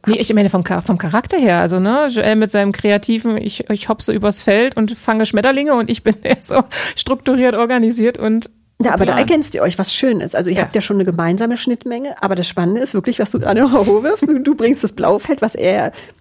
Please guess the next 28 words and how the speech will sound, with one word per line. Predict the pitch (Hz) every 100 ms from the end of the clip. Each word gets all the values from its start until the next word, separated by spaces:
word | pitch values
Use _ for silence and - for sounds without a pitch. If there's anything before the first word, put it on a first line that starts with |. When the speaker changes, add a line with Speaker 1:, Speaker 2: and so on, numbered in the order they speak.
| _ _
Speaker 2:
weniger | 175 165 202 226 247 240 240 -
hat. | 247 - - -
Nicht, | - - 151 180 208 208
dass | 185
er's | 175
gar | - 165
nicht | 165 -
hat, | 359 392
ne? | 202 214
Aber | 180 190
das | 190
ist | 190 -
ja | 180
dein | 165 190
Steckenpferd. | - 220 240 - 254 311 - - - -
Und | 185
bei | 196
dir | 185 214
war | 196
ja | 190
genau | 185 180 185
das | 180 180
gelbe | 175 175 160 202
Feld | - 220 233 339
quasi | - 226 226
Speaker 1:
Mhm. | 240
Speaker 2:
dein | 226
Schattenfeld. | 226 - 269 285 - 330 359